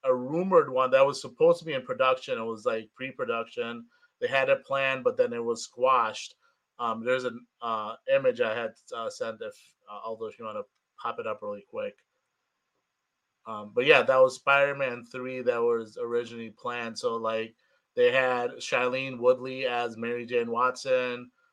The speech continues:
I mean, Dane De-, De-, DeHaan was supposed to be back as Harry Osborn slash Green Goblin. Uh, Paul Giamatti was have, supposed to have a bigger role as the Rhino. Um,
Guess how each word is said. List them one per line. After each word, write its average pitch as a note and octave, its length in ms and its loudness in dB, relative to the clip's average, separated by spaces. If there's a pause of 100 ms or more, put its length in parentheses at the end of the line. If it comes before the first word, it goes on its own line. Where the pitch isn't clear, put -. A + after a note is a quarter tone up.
(160)
I A2+ 60 -4
mean, A2+ 180 -6
Dane B2 460 2 (140)
De-, A#2 240 -2 (100)
De-, A#2+ 580 -2
DeHaan B2 480 -6
was A#2+ 180 -4
supposed B2 300 -8
to A2+ 100 -20
be A#2 60 -14
back A2+ 340 -4
as A2 180 -4
Harry A2+ 220 -4
Osborn A2+ 360 -6
slash G#2+ 280 -8
Green A2 200 -18
Goblin. B2 600 0 (500)
Uh, A2 260 -2 (220)
Paul C3 240 8
Giamatti A#2+ 500 0
was A#2+ 140 -4
have, A#2+ 200 -2
supposed - 260 -4
to C3 40 -4
have A2 80 -2
a G#2+ 60 -4
bigger A#2 300 -2
role A#2+ 560 0 (400)
as G#2+ 280 -6
the A2 140 -2
Rhino. A#2 720 -2 (560)
Um, A2 500 -6